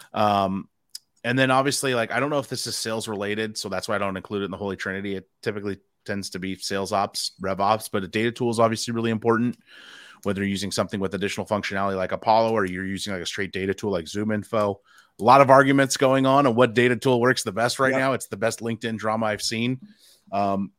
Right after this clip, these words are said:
Speaker 1: but once you got, once you got those, uh, those five settled, your C R M, your sales engagement tool, your dialing tool, uh, your data tool, and your video tool,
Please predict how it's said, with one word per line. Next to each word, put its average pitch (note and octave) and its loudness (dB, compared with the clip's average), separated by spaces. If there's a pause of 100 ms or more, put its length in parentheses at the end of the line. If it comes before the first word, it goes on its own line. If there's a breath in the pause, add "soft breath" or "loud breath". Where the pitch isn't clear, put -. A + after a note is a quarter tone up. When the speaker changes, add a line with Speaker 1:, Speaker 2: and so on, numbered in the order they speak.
(100)
Speaker 1:
but A#2 -2
once C#3 -2
you D3+ -8
got, C#3 2
once B2 -6
you C#3+ -10
got B2 -2
those, A#2+ -2
uh, G2+ -2
those G#2 -6
five A2 -2 (240)
settled, G#2+ -6
your G2+ -8
C A2+ -8
R G#2 -4
M, G#2 -6
your G2+ -10
sales G#2+ -8
engagement G2+ -8
tool, G2 -6 (1000 soft breath)
your C3 -4
dialing B2 2
tool, A#2+ 2
uh, G2 -4
your G2 -8
data G#2 -6
tool, G#2+ -4
and G2+ -4
your F#2+ -4
video G#2+ -4
tool, A#2 -2